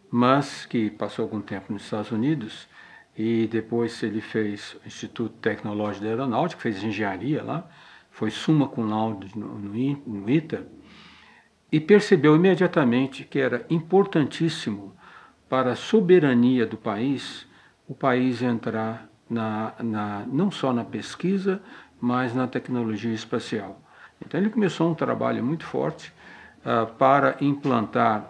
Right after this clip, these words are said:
o, um instituto de pesquisas voltado à área espacial. Interessante que, mesmo sendo da Força Aérea, ele tinha percepção clara que esse instituto tinha que ser uma entidade civil. Ele dizia o seguinte:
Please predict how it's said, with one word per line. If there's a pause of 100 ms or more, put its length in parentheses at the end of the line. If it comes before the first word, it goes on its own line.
o, (720)
um
instituto
de
pesquisas (100)
voltado
à
área
espacial. (1120)
Interessante
que,
mesmo
sendo
da
Força
Aérea, (440)
ele
tinha
percepção
clara
que
esse
instituto
tinha
que
ser
uma
entidade
civil. (400)
Ele
dizia
o
seguinte: